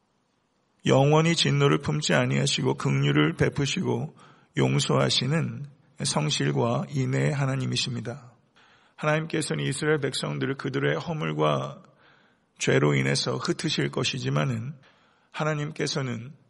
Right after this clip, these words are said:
이스라엘 백성들을 향한 언약적 신실함으로 인해서 그들을 용서하시고 다시 모으실 것입니다.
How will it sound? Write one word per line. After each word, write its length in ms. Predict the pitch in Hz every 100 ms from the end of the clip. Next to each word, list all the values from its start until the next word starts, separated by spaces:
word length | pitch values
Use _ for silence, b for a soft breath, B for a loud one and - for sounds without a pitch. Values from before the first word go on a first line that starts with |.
| b b b
이스라엘 520 | 143 143 151 160 165 143
백성들을 720 | 135 - 143 143 143 156 151 139
향한 400 | 131 147 123 113
언약적 760 | - 127 139 143 139 160 143 -
신실함으로 880 | - 156 156 156 139 127 135 139 147
인해서 600 | 135 131 143 - 120 143 B B B B B
그들을 600 | - 131 139 151 151 -
용서하시고 1000 | 135 127 - 135 139 - 123 117 135 - b b -
다시 680 | 123 123 156 151 127 143
모으실 540 | 135 135 131 135 135 135
것입니다. 580 | 135 - 131 117 110